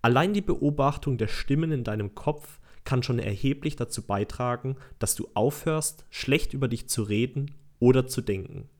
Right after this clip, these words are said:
Deine Denkweise über dich selbst wird sich dadurch langsam aber sicher Stück für Stück verbessern. Um den Verbesserungsprozess zusätzlich zu unterstützen, empfehle ich dir, ständig Sätze zurück ins Gedächtnis zu rufen,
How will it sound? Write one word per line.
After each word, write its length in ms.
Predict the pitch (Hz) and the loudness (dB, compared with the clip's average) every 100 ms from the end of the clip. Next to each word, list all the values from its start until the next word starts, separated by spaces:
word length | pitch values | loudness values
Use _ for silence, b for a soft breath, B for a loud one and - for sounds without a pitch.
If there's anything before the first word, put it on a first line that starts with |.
| _ _ _ _ _ _ _ _ b b - | _ _ _ _ _ _ _ _ b b 0
Deine 180 | 123 117 | 2 4
Denkweise 640 | 147 160 190 196 190 - | 4 2 2 0 0 0
über 140 | 131 | -2
dich 140 | 117 - | -2 -4
selbst 600 | - 127 160 - - 120 | 0 0 0 -4 -10 -4
wird 160 | 117 | -4
sich 220 | - - - | -4 -10 -2
dadurch 460 | 117 147 147 - | 0 0 -2 -2
langsam 640 | 113 117 160 165 - 165 - | 0 2 2 -2 -4 -4 -4
aber 180 | 104 | -4
sicher 520 | 104 - 151 170 165 b b b b | -2 -2 -2 -2 -4 b b b b
Stück 440 | - - - 202 - | -10 -2 -2 -2 -2
für 140 | 175 | -4
Stück 460 | - - 131 - - - | -4 0 0 -2 -20 -20
verbessern. 640 | - 127 - 98 - 82 - - _ - _ _ _ _ _ B B B B | 0 0 0 -4 -4 -6 -10 -16 _ -20 _ _ _ _ _ B B B B
Um 100 | 139 | 2
den 120 | 135 135 | 4 4
Verbesserungsprozess 1200 | 131 131 160 190 190 - 165 - 156 131 - - | 2 2 2 0 -2 -2 -4 0 2 2 0 0
zusätzlich 600 | 185 - 147 - 127 - | 0 2 0 -2 -6 -4
zu 100 | 113 | -4
unterstützen, 680 | 110 - 135 131 - 190 - B B B | -2 -2 -4 -2 -6 -8 -10 B B B
empfehle 440 | 127 - 147 143 170 | 0 2 2 2 0
ich 160 | - | -4
dir, 320 | - 160 160 156 b | -4 -2 -2 -4 b
ständig 560 | - - 131 151 180 - | -6 4 6 6 2 2
Sätze 420 | - 139 - 131 | 4 4 2 -2
zurück 260 | - 120 117 | 0 0 0
ins 200 | 123 - | -2 -2
Gedächtnis 480 | 107 104 - 127 - | 0 0 0 -4 -2
zu 140 | 135 | -2
rufen, 460 | 120 131 - 160 | 0 -2 -2 -8